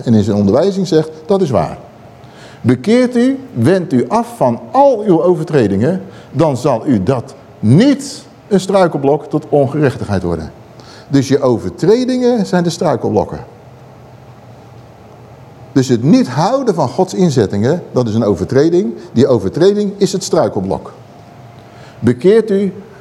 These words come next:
wendt u af van al uw overtredingen, dan zal ik u dat niet een struikelblok tot ongerechtigheid laten worden.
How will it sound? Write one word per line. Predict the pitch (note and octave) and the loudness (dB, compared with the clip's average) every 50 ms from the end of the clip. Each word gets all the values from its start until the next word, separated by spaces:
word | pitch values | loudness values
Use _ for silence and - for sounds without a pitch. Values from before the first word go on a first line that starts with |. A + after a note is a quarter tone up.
| - - - | -20 -18 -4
wendt | - C#3 C#3 B2+ B2 B2+ | 0 2 2 2 2 -2
u | A2 G#2 | -4 -2
af | - E3+ F#3 - - - - - - | -2 -2 -2 -4 -8 -16 -20 -20 -6
van | - G3+ F#3+ F#3+ - | -2 -2 -2 -2 -2
al | F3+ F#3 G3 | -2 0 2
uw | F#3 F3+ F3 | 4 4 4
overtredingen, | F3 D3+ D3 - D#3 D3 B2 G2+ F#2+ G2 A2 C3 D#3 D3 - - - - - - - - - - - - | 2 2 0 -2 0 0 2 2 0 0 0 -2 -2 -6 -10 -16 -20 -20 -20 -20 -20 -20 -20 -20 -20 -6
dan | - C#3+ C#3 B2+ G#2+ | -2 0 0 0 0
zal | A#2+ A2 G2 - | 0 0 -2 0
ik | - G3 F#3 - - | -2 -4 -4 -2 -2
u | D#3 C3+ | -2 0
dat | B2+ B2+ A#2+ A2 - - - - - - | 2 2 0 0 -2 -8 -16 -20 -10 -4
niet | G#2 G2 G#2+ C3+ G3 A#3+ A#3+ - - - - - - - - - - - - - - | 0 2 4 4 4 2 0 -4 -10 -14 -16 -20 -20 -20 -20 -20 -20 -20 -20 -12 -4
een | - G#2 F#2 | -4 -2 -2
struikelblok | - - D3 D#3 D3+ D3+ D3+ C3+ C#3 C3 C3+ | 0 0 0 0 0 0 -2 -2 -2 -4 -4
tot | - C#3 - | -6 -6 -2
ongerechtigheid | C#3+ C3+ B2 A#2 C3 C3 A#2+ B2 - F#2+ G2 F2 | 0 0 2 2 2 0 0 0 -4 -6 -4 -4
laten | F2+ - - F#2 | -4 -6 -6 -6
worden. | F2 E2+ E2 D#2 | -6 -6 -8 -10